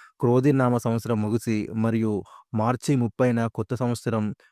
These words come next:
విశ్వవాసునామ సంవత్సరం అని ప్రారంభమయ్యింది. అయితే ఇది తెలుగు సంవత్సరంలో ముప్పై తొమ్మిదవది.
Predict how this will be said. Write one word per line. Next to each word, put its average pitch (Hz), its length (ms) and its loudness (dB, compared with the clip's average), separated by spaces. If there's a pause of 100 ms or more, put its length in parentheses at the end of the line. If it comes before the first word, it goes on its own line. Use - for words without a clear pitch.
(120)
విశ్వవాసునామ 117 880 2
సంవత్సరం 110 460 -4
అని 110 140 -2
ప్రారంభమయ్యింది. 98 880 -4 (480)
అయితే 123 460 0
ఇది 120 140 2
తెలుగు 123 280 0
సంవత్సరంలో 120 600 -2
ముప్పై 113 280 -2
తొమ్మిదవది. 95 640 -6